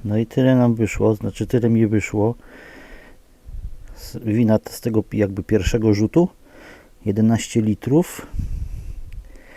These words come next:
Ale jak mówiłem, będę nastawiał drugi raz, dlatego że te owoce, na przykład tarniny, no tutaj z samego dna taka galaretka wyszła, taka słodka, ale owoce tarniny ciągle są jeszcze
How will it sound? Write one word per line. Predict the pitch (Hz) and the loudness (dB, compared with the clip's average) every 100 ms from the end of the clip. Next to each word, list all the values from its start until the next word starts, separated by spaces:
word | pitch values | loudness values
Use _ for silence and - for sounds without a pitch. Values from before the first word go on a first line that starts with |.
| - - - | -20 -20 -6
Ale | 104 117 | 2 2
jak | 120 | 4
mówiłem, | 120 107 123 131 110 | 2 2 2 0 2
będę | 123 117 123 110 - - - - - - 110 | 0 0 -2 -4 -12 -20 -20 -20 -20 -14 -8
nastawiał | 107 - 120 117 104 | -6 -2 -2 0 -2
drugi | 123 147 156 | -2 -2 -2
raz, | 101 123 - - - | -2 -4 -6 -14 -10
dlatego | 104 104 - 123 117 | -8 -8 -8 -4 -2
że | 104 | -4
te | - 127 | -4 -4
owoce, | 113 101 92 - 90 98 127 - - - - - - - - - | -2 0 -2 -2 -2 -2 -4 -10 -20 -20 -20 -20 -20 -20 -18 -10
na | 98 | -10
przykład | - 110 117 - | -10 -8 -8 -6
tarniny, | - 101 104 92 90 113 - - | -4 -2 0 -2 -2 -4 -6 -14
no | 110 | -14
tutaj | - 95 | -8 -10
z | - | -8
samego | 101 101 101 | -8 -4 -4
dna | 107 | -6
taka | 98 - | -8 -6
galaretka | 95 101 107 120 - 92 | -4 -2 -2 -4 -4 -8
wyszła, | 98 90 | -8 -10
taka | 92 - | -12 -12
słodka, | - 90 87 - 104 - - - - - _ _ - - | -14 -10 -10 -6 -8 -8 -16 -20 -20 -20 _ _ -16 -8
ale | 101 113 | -6 -4
owoce | 101 120 - 123 | -6 -8 -8 -6
tarniny | 117 107 101 117 | -6 -4 -4 -4
ciągle | - 110 120 | -6 -4 -4
są | - 120 | -4 -2
jeszcze | 107 107 - 123 | -2 -4 -6 -6